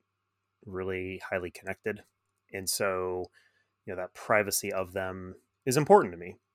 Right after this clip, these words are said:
Like, I don't want to expose my children to people knowing much about them and, and therefore being able to, you know, the, the whole concept of security in a corporate scenario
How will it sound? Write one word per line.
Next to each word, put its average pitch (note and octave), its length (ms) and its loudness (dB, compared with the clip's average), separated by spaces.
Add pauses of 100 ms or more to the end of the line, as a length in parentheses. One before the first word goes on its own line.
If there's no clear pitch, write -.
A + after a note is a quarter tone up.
Like, G2 220 0
I G#2 100 4
don't A2 180 4
want G#2+ 160 -2
to G2+ 340 0 (640)
expose B2+ 400 4
my B2 120 6
children A#2 640 2 (540)
to G#2 720 0
people C3+ 240 -2
knowing A#2+ 260 4
much G#2+ 200 -2
about G2 280 2
them F#2 220 -8
and, F#2 180 -12
and G2 160 -8
therefore F#2+ 300 -6
being F#2+ 180 -6
able F#2 200 -6
to, F#2 360 -6 (840)
you G#2 80 -6
know, F2 220 -10
the, F#2 220 -4
the G2+ 140 -4
whole A2 540 4
concept - 1000 -2 (480)
of G2+ 720 2
security A#2+ 880 4
in G2+ 80 -2
a G2 40 -4
corporate D#3 500 2 (300)
scenario F#2+ 800 -2